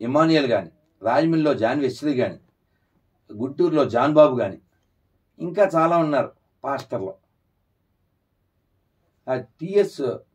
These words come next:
కుమార్ అని ఒక ఆయన ఉన్నాడు, అంటే తిరువీధుల శివకుమార్, ఎంత మంచి పేరు.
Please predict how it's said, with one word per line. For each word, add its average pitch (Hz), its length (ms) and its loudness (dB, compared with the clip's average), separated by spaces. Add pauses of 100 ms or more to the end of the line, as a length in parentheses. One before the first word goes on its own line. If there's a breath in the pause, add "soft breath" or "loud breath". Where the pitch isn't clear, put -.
కుమార్ 160 280 2
అని 170 120 0
ఒక 143 140 -4
ఆయన 127 120 2
ఉన్నాడు, 95 240 -6 (340)
అంటే 131 180 -4
తిరువీధుల 180 680 -2
శివకుమార్, 123 560 -8
ఎంత 87 200 -16
మంచి 113 200 -12
పేరు. 123 240 -12